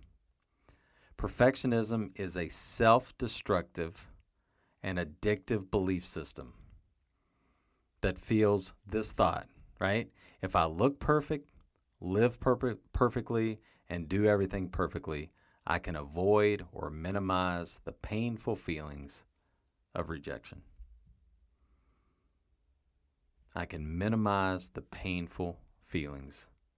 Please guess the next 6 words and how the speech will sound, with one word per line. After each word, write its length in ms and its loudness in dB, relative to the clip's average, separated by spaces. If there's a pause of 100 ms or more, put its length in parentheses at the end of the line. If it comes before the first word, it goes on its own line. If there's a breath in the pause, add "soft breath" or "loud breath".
(640)
of 160 -6
rejection. 540 -8 (1160 loud breath)
Now, 360 4
to 200 4
overcome 720 6
perfectionism, 920 2